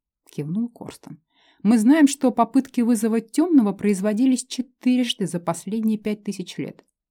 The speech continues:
И лишь однажды такая попытка увенчалась успехом».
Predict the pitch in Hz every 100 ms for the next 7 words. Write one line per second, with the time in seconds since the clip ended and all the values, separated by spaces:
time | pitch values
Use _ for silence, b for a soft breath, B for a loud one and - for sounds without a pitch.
0 | _ _ _ _ _ _ _ 240 269 262
1 | - 240 220 233 185 143 - 170 156 165
2 | 156 - 196 349 339 - 165 151 143 165
3 | 156 156 - 156 - - - -